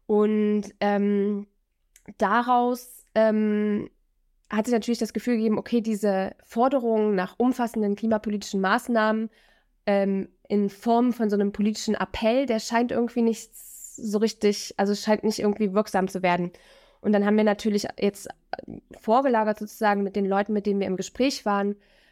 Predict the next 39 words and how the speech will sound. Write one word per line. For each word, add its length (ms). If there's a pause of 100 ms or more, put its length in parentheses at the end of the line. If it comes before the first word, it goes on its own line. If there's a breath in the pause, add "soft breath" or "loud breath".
(140)
ähm, 200
versucht 440
zu 120
sehen, 340
ja, 220
eigentlich 460
fehlt 240
es 80
da 140
ja 160
an 200
einer 100
sozialistischen 680
Po-, 160 (180)
Perspektive 640
unserer 300
Meinung 280
nach, 240 (640 loud breath)
ähm, 560
die 180
eben 180
dann 260
die 120
Inhalte 440
und 120
Forderungen, 440
aber 220
auch 140
eben 240
die 280
politischen 480
Aktionsformen 920
der 100
Klimabewegung 720
in 60
irgendeiner 420
Art 120
und 140
Weise, 460